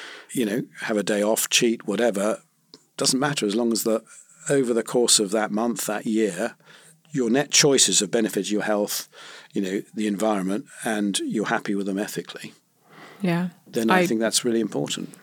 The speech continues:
Speaker 2: I so subscribe to that. I think that we, I think if people take something away from this, I think the idea of looking at your health over decades, not over days, is so important. We're obsessed with a quick fix, a magic bullet, one answer that will solve everything, or one pill that you can take. And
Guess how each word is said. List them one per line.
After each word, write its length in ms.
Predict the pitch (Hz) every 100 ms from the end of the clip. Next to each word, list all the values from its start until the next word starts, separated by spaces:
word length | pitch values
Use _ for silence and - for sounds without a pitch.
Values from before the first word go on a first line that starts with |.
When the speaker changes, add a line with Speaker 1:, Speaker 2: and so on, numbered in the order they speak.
| -
Speaker 2:
I 80 | 180
so 240 | 170 175 170
subscribe 500 | 170 175 - 156 160
to 80 | -
that. 140 | 151
I 80 | -
think 260 | - 151
that 120 | 151 147
we, 560 | 156 156 147 143 156 _ _ _ -
I 60 |
think 180 | 180 160
if 100 | 170
people 220 | 175 160
take 220 | 147 147 139
something 240 | 147 143
away 140 | 143
from 160 | 143 143
this, 140 | 139
I 60 | 139
think 180 | - 143
the 60 |
idea 280 | 135 - 147
of 100 | 147
looking 280 | 151 - 160
at 100 | 147
your 140 | 160
health 360 | 160 151 147 - _ - - -
over 200 | 165 165
decades, 540 | 160 151 - 147 143 -
not 180 | 143
over 180 | 147 147
days, 380 | 139 139 135 156
is 100 | 139
so 120 | -
important. 560 | 135 - 139 - 139 127
We're 100 | 143
obsessed 540 | 139 - 143 147 -
with 160 | - 151
a 40 |
quick 300 | - 143 -
fix, 520 | - 143 131 - - - - - _ -
a 60 |
magic 440 | 160 143 147 139 165
bullet, 460 | 156 147 143 127 - _ _ _ _ _
one 340 | - 170 165 151
answer 340 | 147 135 180
that 180 | 170 135
will 80 | 165
solve 320 | - 147 151
everything, 460 | - 156 156 143 139
or 80 |
one 260 | 143 156 143
pill 260 | - 151 147
that 160 | -
you 120 | -
can 160 | - 151
take. 360 | - 139 - -
And 180 | 139